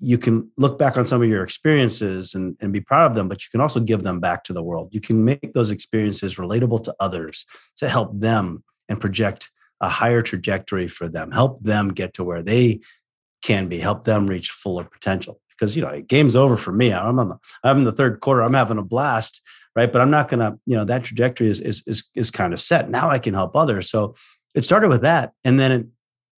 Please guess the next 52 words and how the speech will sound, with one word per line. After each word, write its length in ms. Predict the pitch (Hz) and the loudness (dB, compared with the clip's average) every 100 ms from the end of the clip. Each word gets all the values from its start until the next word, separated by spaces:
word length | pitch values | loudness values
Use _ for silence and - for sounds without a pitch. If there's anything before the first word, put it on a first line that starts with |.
| _ - - | _ -20 -6
somebody 280 | 139 147 | 0 0
came 180 | 123 117 | 2 0
up 120 | 123 - | 0 -2
to 60 | |
me 80 | 123 | -2
and 100 | 120 | -2
said, 140 | 120 | -2
"Hey, 80 | 151 | 0
will 140 | 139 156 | 0 0
you 280 | 233 233 - _ _ - | 0 -2 -6 _ _ -2
come 140 | 151 | 0
speak 260 | 131 143 135 | 2 0 0
to 80 | 127 | 0
my 100 | 92 | 0
company?" 480 | 107 113 180 - _ _ | 0 0 -2 -6 _ _
And 60 | 107 | -6
I 40 | |
said, 180 | 95 110 | -4 -4
"Sure, 320 | - 180 226 | 0 0 0
I'd 140 | 90 90 | -2 -4
be 80 | 92 | -4
happy 260 | 120 - | -4 -4
to. 140 | - 110 | -2 0
Let's, 320 | 110 - - | 0 -2 -6
let's 240 | 120 - - _ | -8 -8 -12 _
meet 200 | 123 147 | 2 4
with 120 | 143 | 2
your 100 | 143 | 0
company. 340 | 123 131 160 160 | 0 0 2 0
Let's 180 | 110 | -2
talk 220 | - 117 - | -2 -4 2
about 200 | 127 120 | 2 2
what 120 | 110 | 0
they're 80 | 101 | -2
dealing 320 | 101 110 127 | 0 2 2
with." 180 | 139 160 | 2 0
And 80 | 110 | -2
I'm 120 | 98 | 0
happy 280 | 107 117 117 | 0 0 0
to 80 | 98 | -2
do 160 | 113 143 | 0 0
it. 20 | |
And 100 | 113 | 0
I 100 | 90 - - - _ | -4 -10 -20 -20 _
did 100 | 113 | 2
all 180 | 110 110 | 4 4
this, 400 | 110 101 - - | 4 2 -2 -4
you 100 | - 92 | -4 -4
know, 320 | 85 78 - - | -4 -8 -12 -4
prep 300 | - 135 - | 0 0 2
work, 400 | 127 127 123 - | 2 4 2 0
and 200 | 87 78 | -6 -8